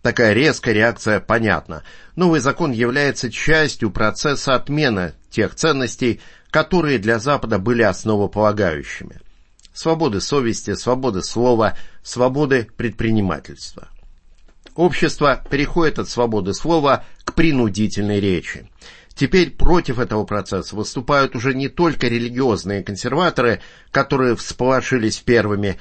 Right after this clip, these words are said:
но и феминистки, которые обнаружили, что права женщин отменяются. Причем, как ни странно, угроза исходит не от патриархата, с которым они боролись,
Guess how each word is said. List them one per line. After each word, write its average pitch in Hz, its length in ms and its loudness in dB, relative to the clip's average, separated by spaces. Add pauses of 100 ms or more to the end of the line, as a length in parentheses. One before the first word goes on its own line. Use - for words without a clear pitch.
(240)
но 180 120 2
и 175 100 4
феминистки, 127 840 0 (120)
которые 120 400 4
обнаружили, 127 800 0
что - 200 -2
права 123 340 2
женщин 131 520 -2
отменяются. 104 880 0 (340)
Причем, 147 460 0
как 135 220 -2
ни 135 80 -2
странно, 147 640 0
угроза 139 600 2
исходит 135 460 0
не 127 100 2
от 120 360 0
патриархата, 123 1080 2
с - 80 -10
которым 104 380 0
они 104 140 0
боролись, 98 560 0